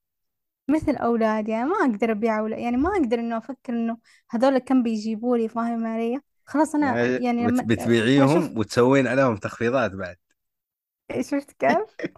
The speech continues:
Speaker 1: <laughs> المهم إنه لا، لا، ما راح يفرق، لأني والله فعليًا أنا ما أشوف الكتب عبارة عن مصدر ربح لي. أنا أحب، أنا أبغى أشتغل عشان أمول الكتب، مو آخذ فلوس الكتب عشان شيء ثاني، فاهم؟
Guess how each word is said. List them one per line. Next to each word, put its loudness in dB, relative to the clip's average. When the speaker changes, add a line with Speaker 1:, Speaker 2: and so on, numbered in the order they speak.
Speaker 1:
<laughs> -6
المهم 2
إنه 2
لا، 2
لا، 0
ما 0
راح -2
يفرق، -8
لأني 2
والله 2
فعليًا -2
أنا -6
ما -4
أشوف -6
الكتب -4
عبارة 2
عن 0
مصدر -2
ربح -6
لي. -4
أنا 4
أحب، -2
أنا 2
أبغى 2
أشتغل 0
عشان 0
أمول 2
الكتب، -12
مو 2
آخذ 4
فلوس -4
الكتب -4
عشان -2
شيء -4
ثاني، -2
فاهم؟ -4